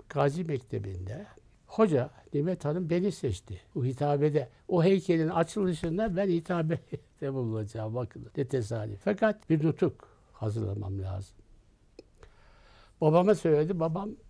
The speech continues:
fevkalade heyecanlandı. Oturdu. Kendisi yazdı bir hu-, şey, hitabe. "Bu meydanı vegada, e, reks olunan bu heykel," falan. Benim bilmediğim bir dille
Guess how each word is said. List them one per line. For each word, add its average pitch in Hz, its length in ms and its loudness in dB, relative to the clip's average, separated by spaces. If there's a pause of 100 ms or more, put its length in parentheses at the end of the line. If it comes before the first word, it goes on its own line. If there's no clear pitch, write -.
(140)
fevkalade 196 720 -6
heyecanlandı. 143 960 0
Oturdu. 196 640 2
Kendisi 190 460 0
yazdı 135 520 0
bir 120 180 -4
hu-, - 380 -12
şey, 110 280 -8 (640)
hitabe. 117 540 -2 (1300)
"Bu 190 160 6
meydanı 165 680 0
vegada, 143 760 -2 (800)
e, 127 60 -8 (720)
reks 175 300 2
olunan 135 760 -2
bu 139 160 -4
heykel," 143 360 -4
falan. 151 260 -14 (140)
Benim 156 420 0
bilmediğim 175 640 4
bir 180 200 2
dille 175 500 4